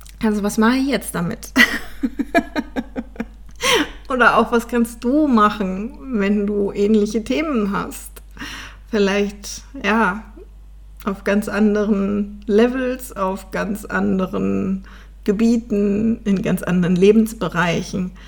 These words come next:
Aber wenn die Welt gerade einfach nervt, <laughs>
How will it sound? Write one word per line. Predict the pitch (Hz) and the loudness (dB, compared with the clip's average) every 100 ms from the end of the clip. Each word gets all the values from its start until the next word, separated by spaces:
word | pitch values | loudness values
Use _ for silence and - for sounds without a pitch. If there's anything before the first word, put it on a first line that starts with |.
| - - - - - - - - - - - - - - - - - - - - | -20 -20 -20 -20 -20 -20 -20 -20 -20 -20 -20 -20 -20 -20 -20 -20 -20 -20 -8 2
Aber | 208 196 | 4 8
wenn | 202 247 | 10 8
die | 254 | 8
Welt | 202 220 226 | 8 10 8
gerade | 226 214 240 220 | 4 4 6 6
einfach | 185 208 233 185 | 4 2 0 2
nervt, | 180 190 - - - | 4 4 2 -4 -10
<laughs> | - | -12